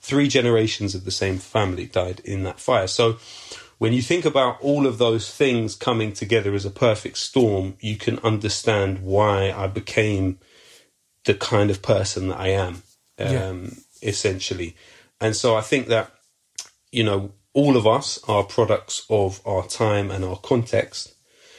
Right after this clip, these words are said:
Speaker 1: But yeah, those things definitely left their fingerprints on me in
Speaker 2: I
Speaker 1: a major way.
Speaker 2: I wanna c-,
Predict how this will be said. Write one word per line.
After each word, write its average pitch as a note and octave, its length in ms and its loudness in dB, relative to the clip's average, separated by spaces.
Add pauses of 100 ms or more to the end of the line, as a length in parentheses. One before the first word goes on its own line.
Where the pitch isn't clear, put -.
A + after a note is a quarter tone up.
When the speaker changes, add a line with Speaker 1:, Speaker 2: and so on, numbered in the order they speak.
(280)
Speaker 1:
But G#2 180 -2
yeah, G2 200 4
those F#2+ 280 0
things F#2 240 -4
definitely F#2+ 640 -2
left F#2+ 260 0
their F#2 120 -2
fingerprints F#2 640 -6
on F#2+ 220 -6
me F2+ 260 -10
in A2 80 -4
Speaker 2:
I F3+ 40 0
Speaker 1:
a F3+ 40 0
major G2 300 -8
way. F#2+ 240 -10
Speaker 2:
I E3+ 60 2
wanna F#3+ 220 0 (540)
c-, - 100 -14